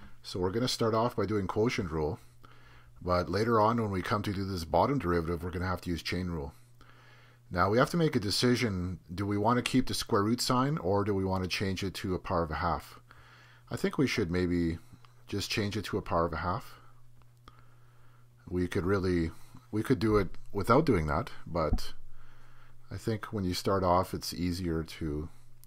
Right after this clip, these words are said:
change the root signs into fractional powers. So let's begin. We're gonna start off with quotient rule. To do the derivative of this, you know, how do we do that? Derivative of the top here is one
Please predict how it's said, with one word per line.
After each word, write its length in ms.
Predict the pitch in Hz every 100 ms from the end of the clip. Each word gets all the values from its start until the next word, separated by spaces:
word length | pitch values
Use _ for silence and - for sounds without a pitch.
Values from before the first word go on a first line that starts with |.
| - - -
change 260 | - 95 80
the 60 |
root 180 | 87 95
signs 440 | - 98 90 87
into 260 | 90 80 92
fractional 500 | - 90 - - 82
powers. 520 | 92 82 76 - - - - - - - - - - - - -
So 140 | -
let's 200 | 110 110
begin. 440 | - 98 117 92 76 85
We're 100 | 92
gonna 140 | 101
start 260 | - 110 104
off 180 | 98 -
with 120 | -
quotient 380 | 107 107 92 80
rule. 220 | 87 160 - - - - - - - - - - - - - - -
To 80 | 107
do 120 | 110
the 80 | 104
derivative 360 | 92 98 92
of 40 | 92
this, 400 | 139 - - - - - - - - - -
you 100 | 85
know, 260 | 82 101 - - - - - -
how 140 | 87 98
do 60 |
we 100 | 92
do 120 | 90 95
that? 260 | 104 -
Derivative 420 | 85 87 90 92
of 60 | 85
the 260 | 90 87 85
top 340 | 101 90 -
here 200 | 107 101
is 120 | 90
one 300 | 78 78 139